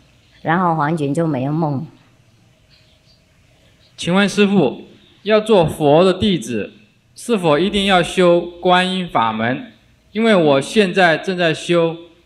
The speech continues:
Speaker 2: 地藏法门，有没有冲突？
Speaker 1: 这个地藏王经呢，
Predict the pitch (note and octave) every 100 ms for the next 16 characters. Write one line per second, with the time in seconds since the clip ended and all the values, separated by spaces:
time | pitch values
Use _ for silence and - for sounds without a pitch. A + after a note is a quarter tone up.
0 | _ _ _ - A#3 G#3 A3+ E3 A#2+ A2+
1 | G#2 G#2 A2 C3 - _ _ _ - C#3+
2 | D3+ F3 G#3+ D#3+ - - - - E3+ E3+
3 | - - G#2+ A#2 - _ _ _ _ _
4 | _ - C4+ A3+ G#3+ C4+ A#3 C4 B3 F#3+
5 | D#3 F#3 F3+ G#3+ G#3+ G#3+ D#3+